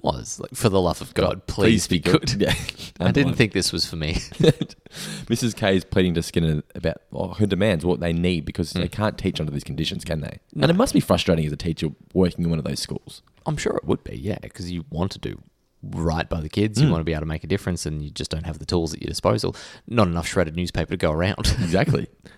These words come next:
Speaker 2: Very little meat in, in gym mats as well. But the thing, it must be frustrating for the principals of these schools as well, because there's nothing they can really do about it.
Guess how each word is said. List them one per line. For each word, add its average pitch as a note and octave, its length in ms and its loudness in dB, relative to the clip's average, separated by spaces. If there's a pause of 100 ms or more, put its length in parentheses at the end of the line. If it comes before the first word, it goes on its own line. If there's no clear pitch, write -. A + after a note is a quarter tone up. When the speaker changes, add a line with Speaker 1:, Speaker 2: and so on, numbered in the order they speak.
Speaker 2:
Very A2 320 8
little G#2 180 4
meat G#2 280 2
in, D2+ 300 -4
in E2+ 180 -2
gym A2 200 4
mats - 220 -2
as - 80 -14
well. F#2+ 300 0 (340)
But E3 60 6
the F3 60 4
thing, A3 140 4
it G3+ 40 2
must A3+ 140 4
be C#4+ 80 8
frustrating B2+ 460 4
for - 100 -18
the F#2 80 0
principals F2+ 400 2
of D#2 80 -4
these E2 140 0
schools F2 240 0
as D2 140 -6
well, E2 140 0
because F#2+ 220 -4
there's B2+ 160 0
nothing G#3 360 -2
they D3 120 0
can C3 220 -4
really G2 280 -2
do B2 220 0
about B1 260 -4
it. G1+ 100 -14